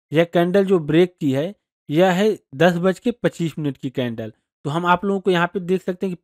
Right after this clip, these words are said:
फ़ाइव मिनट का चार्ट हम ओपन किए हैं बैंक निफ्टी का,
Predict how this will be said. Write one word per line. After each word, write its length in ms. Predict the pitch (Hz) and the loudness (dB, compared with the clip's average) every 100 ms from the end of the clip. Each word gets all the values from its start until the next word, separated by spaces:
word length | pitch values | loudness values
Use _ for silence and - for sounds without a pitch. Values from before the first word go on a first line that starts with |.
| - | 0
फ़ाइव 240 | 156 180 185 | 2 2 -2
मिनट 180 | 175 | -4
का 100 | - 160 | -2 0
चार्ट 300 | 170 175 170 | 2 2 0
हम 100 | 151 | -8
ओपन 320 | 147 170 175 | -4 -2 -4
किए 220 | 165 170 | -4 -4
हैं 220 | 156 190 156 | -4 -4 0
बैंक 300 | 151 160 170 | 0 0 -6
निफ्टी 320 | 160 - 165 | -10 -8 -6
का, 240 | 175 185 | -4 -4